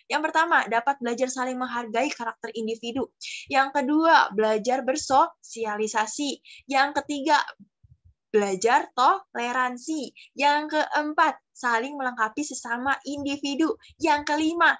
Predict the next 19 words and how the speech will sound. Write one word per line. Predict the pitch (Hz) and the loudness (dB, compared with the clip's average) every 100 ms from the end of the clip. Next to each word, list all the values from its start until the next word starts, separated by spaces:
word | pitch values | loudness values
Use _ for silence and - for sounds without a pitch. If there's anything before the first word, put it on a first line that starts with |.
| - | -4
hidup | - 294 285 285 | -8 -4 -4 -4
rukun | 294 294 349 311 | -8 -4 -2 -2
dalam | 202 285 349 330 220 | 0 2 2 2 -2
masyarakat. | 208 233 - 254 247 247 240 - 220 - | -4 -4 -4 -4 0 0 0 -2 -2 -4
Wah, | 180 - 247 | -4 -2 -2
luar | 240 214 202 | -4 -4 -6
biasa. | 196 202 185 190 - - 196 190 185 180 185 185 185 - - - | -8 -6 -6 -6 -10 -8 -4 -4 -4 -4 -4 -6 -8 -10 -8 -4
Ada | 208 202 208 | -4 0 2
lima | 208 226 220 220 220 | 2 0 -2 0 0
manfaatnya, | 220 208 208 220 220 220 220 - 226 220 | 2 -2 -4 -4 -4 -6 -10 -12 -10 -8
anak-anak | 220 - 220 220 220 | -10 -8 -8 -6 -8
semua. | - 226 220 220 220 220 220 226 247 220 - - - | -8 -12 -8 -6 -4 -4 -4 -2 -4 -4 -10 -18 -10
Dan | 196 190 | -8 -6
ini | 160 220 254 277 | -8 -8 -8 -8
harus | 214 214 277 - | -8 -8 -10 -12
kita | - - 247 262 | -14 -6 -4 -4
pahami | 220 190 196 214 233 | -8 -12 -10 -8 -8
dengan | 202 175 180 | -8 -12 -4
baik. | 240 247 226 | -2 0 -2